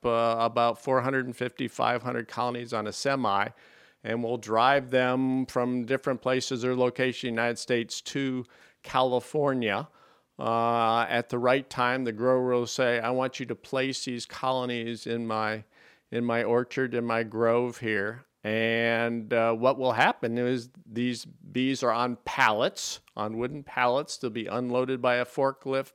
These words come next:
placed where the grower wants them. And then the bees do what they do. They go out and look for flowers, nectar, and pollen, um, which is neat because you can't pick up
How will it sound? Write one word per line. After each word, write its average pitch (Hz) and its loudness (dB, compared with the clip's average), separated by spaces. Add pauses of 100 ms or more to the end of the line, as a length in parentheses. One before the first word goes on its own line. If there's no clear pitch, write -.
placed 127 0
where 123 -4
the 120 -6
grower 120 0
wants 117 -2
them. 131 -2 (500)
And 127 2
then 135 2
the 135 2
bees 143 2
do 143 2
what 139 2
they 135 0
do. 139 -2 (160)
They 113 -2
go 120 0
out 127 4
and 123 -2
look 127 -4
for 120 0
flowers, 123 2
nectar, 120 -4
and 123 -6
pollen, 147 0 (440)
um, 123 -2
which 147 -2
is 135 -4
neat 170 0
because 139 0
you 139 -2
can't - -10
pick 190 -4
up 180 0